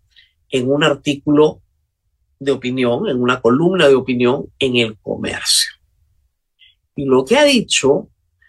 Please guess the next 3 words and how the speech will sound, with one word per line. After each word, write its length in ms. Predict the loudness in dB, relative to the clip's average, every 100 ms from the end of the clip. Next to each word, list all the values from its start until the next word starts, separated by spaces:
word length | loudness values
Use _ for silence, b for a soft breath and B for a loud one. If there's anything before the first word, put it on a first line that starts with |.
| _ _ -6
anuncia 1160 | -4 -4 0 2 2 -2 -6 -8 -8 -10 -12 _ _ -8
la 340 | -2 -2 -2
presentación 1200 | -4 -4 0 2 2 -2 -8 -2 2 2 2 -4